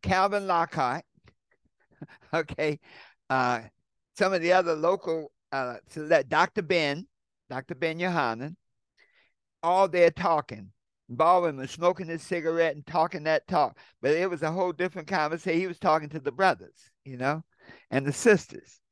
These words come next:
And so I missed that. We, I, you know, one of the things that here in Wilmington, North Carolina, I was telling my, my old lady, I said, "Bonnie, you know what we need to do?" I said, "I wanna maybe do fix up the studio and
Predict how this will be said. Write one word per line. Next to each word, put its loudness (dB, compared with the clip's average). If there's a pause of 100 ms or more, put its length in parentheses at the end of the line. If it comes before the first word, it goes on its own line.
(520)
And -2
so 2
I 6
missed 2
that. 4
We, 0
I, -2
you -4
know, -4
one 0
of -6
the -12
things -2
that -6 (200)
here 0
in -8
Wilmington, -6
North 0
Carolina, 0
I 0
was -4
telling 0
my, -2 (460)
my -2
old -4
lady, 2
I 2
said, -6
"Bonnie, -4
you -8
know 0
what 0
we -4
need -6
to -20
do?" -2 (640)
I 0
said, 0
"I 0
wanna -2 (280)
maybe -4 (1080)
do -4
fix -2
up 2
the -12
studio -4
and -8